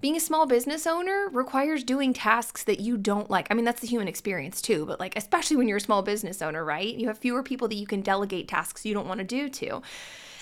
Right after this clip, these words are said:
And so being a small business owner often means working harder and longer for the same pay that you would at a nine-to-five. So if we're gonna take the risk that comes with striking out on our own, isn't it understandable that we would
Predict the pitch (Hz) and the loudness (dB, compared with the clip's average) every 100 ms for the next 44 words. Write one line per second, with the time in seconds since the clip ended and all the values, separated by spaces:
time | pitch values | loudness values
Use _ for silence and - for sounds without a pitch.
0 | - 262 254 262 240 233 - 277 330 381 | 2 4 6 6 6 4 0 4 6 4
1 | - 254 226 208 208 202 196 - 208 285 | 2 2 2 0 -2 0 -2 -2 -2 -2
2 | 392 277 214 190 190 208 247 - - - | 0 0 0 -2 -4 -2 -2 -4 -14 -8
3 | - 214 226 202 196 220 302 339 226 214 | -2 0 0 0 2 4 2 2 0 0
4 | 202 190 226 294 320 262 214 - 220 220 | 2 2 2 0 -2 -2 -2 -2 -2 0
5 | 247 269 - 202 185 185 185 185 220 208 | 2 0 0 0 0 0 -2 -2 -2 0
6 | 175 165 175 - 180 196 170 170 - 285 | 0 0 -2 -6 -8 -6 -6 -4 4 4
7 | 208 - 359 339 226 196 220 427 466 269 | 4 0 4 6 6 4 2 2 2 -2
8 | - 330 294 277 285 - 226 - 285 339 | -2 -4 0 0 0 -2 -4 -2 -2 0
9 | 294 208 - 285 285 277 262 262 254 220 | -2 -6 -2 0 0 0 0 2 0 0
10 | 180 - 277 254 208 202 - - - _ | -2 0 0 0 0 -4 -16 -20 -20 _
11 | _ 285 415 466 - 359 349 262 240 247 | _ -4 -2 -2 -4 -4 -2 0 0 0
12 | 277 269 233 220 226 208 202 | 0 0 0 -2 2 2 0